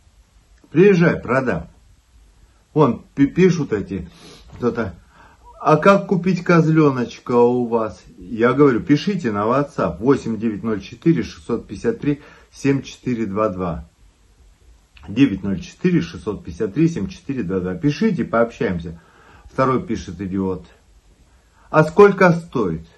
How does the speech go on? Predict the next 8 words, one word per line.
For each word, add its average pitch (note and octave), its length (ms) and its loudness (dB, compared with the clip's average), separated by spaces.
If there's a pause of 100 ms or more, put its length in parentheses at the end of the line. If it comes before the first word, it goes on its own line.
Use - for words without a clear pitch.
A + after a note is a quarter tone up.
(640)
«А, C#3+ 380 2
а, A2+ 340 0 (280)
а B2+ 100 0
почем F3+ 420 6
продаёшь?» G#2+ 560 -2 (380)
Пишу: F3+ 320 4
«По F#3+ 140 6
деньгам. F#3+ 720 4